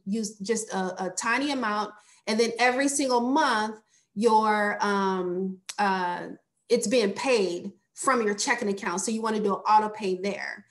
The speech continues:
And then all of that is being reported to the three credit reporting agencies. So a couple of things.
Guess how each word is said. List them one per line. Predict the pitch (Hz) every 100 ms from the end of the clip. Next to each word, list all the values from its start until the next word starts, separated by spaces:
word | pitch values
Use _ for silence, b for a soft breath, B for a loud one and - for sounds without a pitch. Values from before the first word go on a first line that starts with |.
| b b -
And | 226 208 262
then | 339 302 277 - - -
all | 220 294
of | 320 277
that | 247 214 202 208
is | 214 202
being | 226 220
reported | 202 202 - 285 233 208 190
to | -
the | 208
three | 202 233 226
credit | - 233 208
reporting | 202 214 208 196 190
agencies. | 247 214 196 - 175 185
So | 220 185
a |
couple | - 269 277
of | 269
things. | 208 170 185